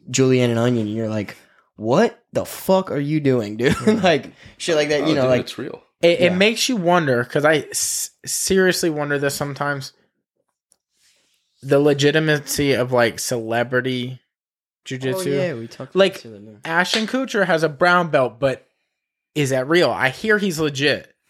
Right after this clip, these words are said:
Speaker 3: I hear that, but
Speaker 2: Well, here's the thing is, like, I think also people need to think about, like, by saying legit, what are we saying? Are we saying that he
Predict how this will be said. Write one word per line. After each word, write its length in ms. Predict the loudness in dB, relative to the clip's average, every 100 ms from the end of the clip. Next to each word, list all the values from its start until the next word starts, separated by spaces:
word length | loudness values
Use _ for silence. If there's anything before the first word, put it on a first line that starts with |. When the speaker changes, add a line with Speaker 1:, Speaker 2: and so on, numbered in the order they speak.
| _
Speaker 3:
I 120 | -10
hear 280 | -6 -4 2
that, 280 | 4 4 4
but 140 | 2
Speaker 2:
Well, 80 | 2
here's 200 | 2 2
the 80 | 0
thing 280 | -6 -4 -4
is, 180 | -4 -2
like, 180 | -2 -2
I 80 | -2
think 240 | -4 -4
also 320 | -4 -4 -6
people 320 | -8 -10 -10
need 120 | -12 -12
to 80 |
think 260 | -12 -12 -12
about, 320 | -10 -8 -8
like, 340 | -8 -8 -10 -20 _ _ _ _ _ -2
by 100 | 0
saying 380 | 2 2 2
legit, 500 | -2 -2 2 2 2
what 160 | -2 -2
are 40 |
we 100 | -4
saying? 240 | -4 -4 -2
Are 60 | 0
we 60 |
saying 520 | 0 2 0 0 -4 _ _ _ _ _ -2
that 280 | 0 0
he 320 | -2 -6 -6